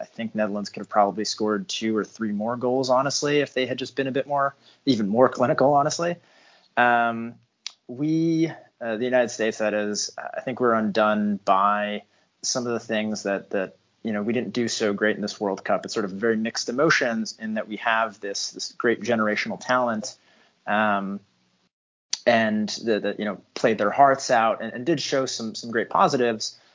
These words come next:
Um, but on the other hand, you know, th-, they never, this team never really had good second halves.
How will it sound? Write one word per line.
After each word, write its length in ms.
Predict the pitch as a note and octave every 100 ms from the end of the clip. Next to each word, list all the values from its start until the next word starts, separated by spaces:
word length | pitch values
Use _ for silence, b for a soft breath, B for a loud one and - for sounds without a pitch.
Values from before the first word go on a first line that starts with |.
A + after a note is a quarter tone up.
| b _
Um, 400 | A2 G#2+ G#2 G2+
but 140 | G#2+
on 140 | C3 B2+
the 100 | C3+
other 180 | C3+ C3
hand, 480 | A#2+ A#2 A#2 A2+
you 80 | G#2
know, 260 | G#2 G#2 G2 -
th-, 140 | G2
they 120 | -
never, 580 | A2+ A#2 A#2+ B2 A#2+ A2+
this 240 | F#2+ A2 -
team 180 | A#2
never 240 | A2 A2 A2
really 200 | G#2+ G#2+
had 480 | A2 G#2 G#2 G#2 -
good 200 | A2+ G#2
second 380 | - A2 G#2+
halves. 760 | G2+ C#3 C3+ C3+ B2+ C3 -